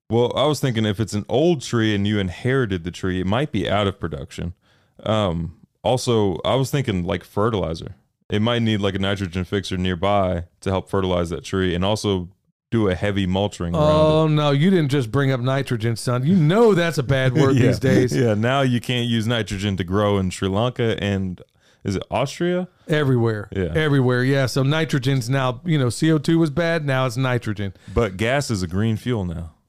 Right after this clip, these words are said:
Speaker 2: Oh, how about that? Yeah, wow, who knew? So no luck with the weeds. Also, Carmen was bringing that up too, as far as, um, there was absolutely no, um, I get,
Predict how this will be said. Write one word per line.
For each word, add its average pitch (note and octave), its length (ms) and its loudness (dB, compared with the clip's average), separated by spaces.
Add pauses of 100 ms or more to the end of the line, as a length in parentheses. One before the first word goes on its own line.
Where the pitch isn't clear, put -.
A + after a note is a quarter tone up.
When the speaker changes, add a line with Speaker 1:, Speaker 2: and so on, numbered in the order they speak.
(440)
Speaker 2:
Oh, A2 200 -6
how G#2+ 200 -4
about D3 280 -4
that? D3+ 300 -2
Yeah, C3+ 220 0
wow, A#2 380 -2
who A#2 160 0
knew? D3+ 320 2 (460)
So D#3 340 2
no D#3+ 200 2
luck G3 260 2
with D#3+ 80 0
the B2+ 80 -2
weeds. C3+ 340 0
Also, C3 300 -2
Carmen B2 400 -2
was A2 120 -4
bringing A#2+ 260 -4
that A2+ 120 -2
up A2+ 160 -4
too, B2+ 220 -2
as G#2+ 100 -4
far A2 280 -2
as, G#2+ 200 -6
um, G#2 380 -2 (500)
there C3 100 -4
was A2+ 200 -2
absolutely B2 920 -4 (160)
no, C3 600 0
um, A2+ 600 -4 (720)
I C#3 80 -4
get, G3 220 -4